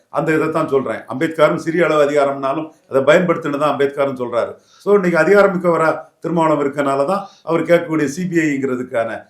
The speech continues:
ஒரு மதிப்பு மரியாதையும் இருக்குது. திமுக கூட்டணியை விட்டு அதை, அதை இழந்துருவாரு. திமுக கூட்டணியை விட்டு அதை இழந்துருவாரு. அஹ், என்னோட ட்ரேட்மார்க் வார்-, வார்த்தையை சொல்லிடுறேன், வீணா போயிருவாரு. So அவர் வீணா போக விரும்ப மாட்டார்.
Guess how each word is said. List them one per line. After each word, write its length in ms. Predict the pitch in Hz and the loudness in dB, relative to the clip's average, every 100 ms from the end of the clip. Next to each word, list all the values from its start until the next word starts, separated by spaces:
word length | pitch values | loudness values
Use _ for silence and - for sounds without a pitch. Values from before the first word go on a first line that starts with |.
| _ | _
ஒரு 140 | 123 127 | -6 -2
மதிப்பு 340 | 156 180 185 | 0 -2 -2
மரியாதையும் 440 | 160 151 143 139 | 0 4 4 2
இருக்குது. 260 | 120 117 101 - _ _ | -4 -8 -10 -10 _ _
திமுக 420 | 175 190 185 165 | -6 -4 -2 -2
கூட்டணியை 400 | 160 160 151 139 | -2 -4 -2 -4
விட்டு 200 | 131 180 | -4 0
அதை, 280 | 156 156 143 | 2 4 2
அதை 200 | 139 147 | 4 4
இழந்துருவாரு. 480 | 151 160 135 110 - _ _ _ | 4 4 2 0 -4 _ _ _
திமுக 360 | 165 185 185 156 | -6 -4 0 0
கூட்டணியை 320 | 160 156 139 | -2 -4 -4
விட்டு 180 | 139 143 | -2 0
அதை 180 | 156 139 | 2 2
இழந்துருவாரு. 460 | 147 147 131 113 - - _ - _ _ _ - | 2 0 0 0 -4 -12 _ -20 _ _ _ -16
அஹ், 200 | 131 127 | -6 -4
என்னோட 240 | 135 143 135 - - - | -2 2 0 0 -12 -12
ட்ரேட்மார்க் 480 | - 165 160 165 156 | -2 0 0 0 2
வார்-, 240 | 139 139 | 2 2
வார்த்தையை 320 | 139 139 147 131 | 2 0 0 -2
சொல்லிடுறேன், 380 | 127 120 165 - _ | -4 -6 -8 -12 _
வீணா 240 | - 180 175 | -2 2 2
போயிருவாரு. 420 | 139 135 120 110 - _ | 4 2 2 -2 -8 _
So 140 | - | 0
அவர் 140 | 190 165 | 2 2
வீணா 220 | 190 190 | 2 2
போக 220 | 180 151 | 2 2
விரும்ப 220 | 139 139 | 0 0
மாட்டார். 340 | 123 113 - | -6 -8 -10